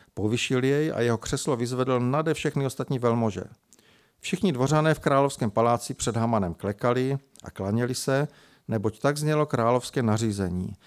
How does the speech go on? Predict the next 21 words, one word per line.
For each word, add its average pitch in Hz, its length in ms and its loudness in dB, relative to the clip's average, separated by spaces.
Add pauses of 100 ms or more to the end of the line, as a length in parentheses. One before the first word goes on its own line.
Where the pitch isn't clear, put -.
(260)
Jen 156 220 4
Mordokaj 143 560 2
neklekal 117 560 0
a 107 100 0
neklaněl 101 540 0
se. - 300 -14 (1700)
A - 60 -10
dál 135 200 2
čteme, 143 360 -2
že 139 320 2 (260)
Hamanovi 113 440 -2
to 107 320 -4
prostě 107 320 -4
vadilo. 95 600 -4
Byl 98 240 -6
rozhořčený, 127 920 0 (360)
že - 140 -8
se 107 180 -6
mu 107 160 0
Mordokaj 101 480 0
neklaní. 107 600 -2